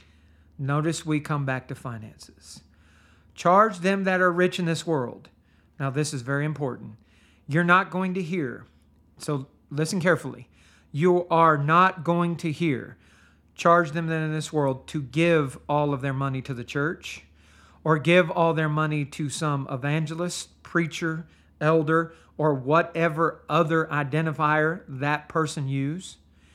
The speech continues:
Doesn't say if you're rich, you need to part with all your funds. Now, there are people that will use Acts chapters two, three, four, and five and teach that you're to give everything.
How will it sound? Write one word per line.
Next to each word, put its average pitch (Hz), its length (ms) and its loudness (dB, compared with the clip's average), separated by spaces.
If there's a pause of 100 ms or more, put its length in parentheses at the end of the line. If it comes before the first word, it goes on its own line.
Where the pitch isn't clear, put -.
(300)
Doesn't 175 280 2
say 220 220 0
if 196 120 -4
you're 180 120 2
rich, 190 600 0 (400)
you 156 160 0
need 170 220 0
to 143 80 -2
part 175 500 0
with 160 180 -2
all 156 220 2
your 151 160 -2
funds. 156 680 -4 (480)
Now, 147 100 0
there 170 220 4
are 175 120 6
people 202 420 0
that 156 200 -4
will 160 100 -2
use 156 400 0
Acts 160 220 -2
chapters 156 380 -4
two, 170 440 -2
three, 175 460 -2
four, 170 480 -2
and 147 180 -2
five 147 640 -2 (640)
and 165 260 0
teach - 640 -4 (460)
that 165 260 0
you're 175 240 0
to 180 160 -6
give 165 320 0
everything. 143 460 -2